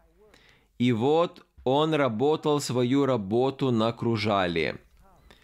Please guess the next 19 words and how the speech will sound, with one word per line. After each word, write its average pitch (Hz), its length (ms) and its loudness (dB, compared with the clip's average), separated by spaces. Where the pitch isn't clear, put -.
И 135 140 0
сосуд, 185 880 -2
который 127 500 0
горшечник 123 800 -2
делал 113 400 0
из 104 300 0
глины», 117 880 -2
что - 260 -2
это 107 180 -2
за 101 140 -2
глина 87 380 0
была? 80 460 -2
Горшечная, 90 920 -2
очевидно, 80 560 -2
так? 131 340 -4
«Развалился 143 1200 0
в 135 80 -2
руке 147 380 0
его». 92 580 0